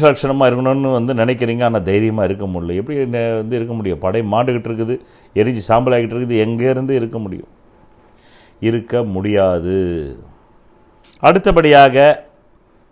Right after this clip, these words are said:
இந்த மாதம் உங்களுக்கு சொத்து கைவிட்டு போயிடுமோ, கைவிட்டு போயிடுமோன்ற பயம் இருக்கும். அடிப்படை ஜாதகம் யோக ஜாதகமா இருந்து, யோக தசாபுக்தியா இருந்தால் போகாது, இல்லைன்னா ஹண்ட்ரட் பர்சன்ட் போயிடும்.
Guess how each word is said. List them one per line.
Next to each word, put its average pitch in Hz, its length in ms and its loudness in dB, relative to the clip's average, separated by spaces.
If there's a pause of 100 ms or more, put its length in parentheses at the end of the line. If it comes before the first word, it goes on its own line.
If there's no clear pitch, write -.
(680)
இந்த 135 220 0
மாதம் 147 480 4 (1500)
உங்களுக்கு 139 580 0 (1000)
சொத்து 175 420 -2
கைவிட்டு 156 440 -2
போயிடுமோ, 139 360 -4 (100)
கைவிட்டு 143 320 -2
போயிடுமோன்ற 131 500 -4 (120)
பயம் 135 300 0
இருக்கும். 113 300 -8 (840)
அடிப்படை 139 420 0 (100)
ஜாதகம் 123 480 2
யோக 139 280 2
ஜாதகமா 120 400 2
இருந்து, 135 240 -2
யோக 135 140 0
தசாபுக்தியா 113 760 0
இருந்தால் 117 560 4 (140)
போகாது, 113 440 4 (480)
இல்லைன்னா 135 300 2 (100)
ஹண்ட்ரட் 131 340 2
பர்சன்ட் 113 300 -6
போயிடும். 95 260 -4